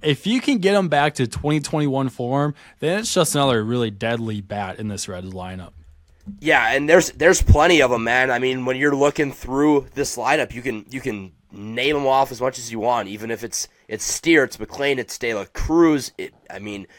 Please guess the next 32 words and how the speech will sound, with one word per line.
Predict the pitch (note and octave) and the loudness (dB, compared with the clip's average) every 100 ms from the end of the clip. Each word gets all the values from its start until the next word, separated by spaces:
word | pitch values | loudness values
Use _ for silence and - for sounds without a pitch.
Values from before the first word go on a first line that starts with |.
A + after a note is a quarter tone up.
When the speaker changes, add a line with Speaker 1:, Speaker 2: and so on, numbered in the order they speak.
| _ _ | _ _
Speaker 2:
you, | - C3 D3 - | -10 -8 -8 -4
you | D3 | 0
really | C#3+ E3+ D#3+ | 8 8 8
can | B2+ | 2
take | - C3 | -4 -4
your | A#2+ | -6
pick, | - A#2+ A2 | -4 -4 -4
but | A2+ | -6
man, | G#2+ A2+ A2+ G2+ - _ | -4 -2 -2 -6 -20 _
you, | A2 C3+ | -14 -12
you, | A#2 C3+ C3+ | -10 -10 -6
you | C3 | -2
mentioned | C3 B2+ G#2+ | -2 -2 -6
it. | F2+ _ _ | -12 _ _
Twenty | - C3+ C3+ | -4 0 0
twenty-one | - C3+ B2+ B2+ | 0 0 2 0
Tyler | B2 A#2+ B2 A#2 | 0 0 0 0
Stevenson, | - A2 A2 A2 G#2 A2 G2+ - _ _ - | -6 -6 -4 -4 -4 -2 -4 -6 _ _ -6
a | A2+ A#2 G#2+ - _ _ | -2 -2 -4 -8 _ _
unbelievable | G2+ D3 F3+ C3+ A2 C3 B2 A2 G#2+ G#2 - - | -2 -2 0 -2 -2 -2 -2 -2 -2 -2 -4 -6
form | - A2+ B2 A#2+ | -6 -2 -2 -2
for | - G#2 | -4 -4
him. | A2+ G#2+ F#2+ - | -2 -4 -6 -6
Hoping, | - C#3+ C3 A2+ G#2+ | 0 0 0 -4 -6
really, | A2 E3 D#3 | -4 -2 0
really | C3+ B2+ | 0 -2
hoping | A#2 A#2 A2+ | -2 -2 -2
that | G2+ | -4
he | A2+ | -6
returns | A2 - G#2 G2+ | -8 -6 -8 -10
to | G#2 | -12
that. | F2 F#2 | -8 -8